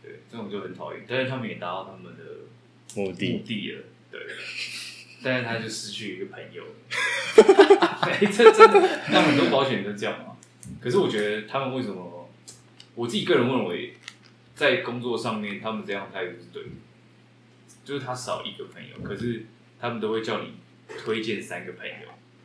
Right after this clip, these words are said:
Speaker 2: 什么意思？你说推荐三个朋友？
Speaker 1: 就是他通常你买完这个保单，或是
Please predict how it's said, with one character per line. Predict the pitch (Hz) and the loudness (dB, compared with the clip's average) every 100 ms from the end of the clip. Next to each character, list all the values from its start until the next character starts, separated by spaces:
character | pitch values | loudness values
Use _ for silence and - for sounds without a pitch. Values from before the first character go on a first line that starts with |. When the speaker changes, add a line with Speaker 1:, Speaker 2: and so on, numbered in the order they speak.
| - - | -20 -18
Speaker 2:
什 | - 90 | -14 -10
么 | 85 | -10
意 | |
思？ | 87 - | -12 -16
你 | 90 | -14
说 | 98 | -10
推 | 110 | -4
荐 | 107 101 | -2 -2
三 | 101 | -2
个 | 95 | -4
朋 | 87 | -6
友？ | 87 - - - | -12 -12 -16 -14
Speaker 1:
就 | 151 | -10
是 | 339 311 - - - - - - | -4 -4 -4 -18 -20 -20 -20 -8
他 | 123 | -4
通 | 123 120 | -2 -2
常 | 104 | -2
你 | 104 | -2
买 | 101 - | -2 -4
完 | 90 | -8
这 | 98 | -10
个 | 98 | -8
保 | - - | -8 -8
单， | - - - 107 | -10 -12 -12 -16
或 | 101 | -16
是 | 101 95 92 | -14 -14 -14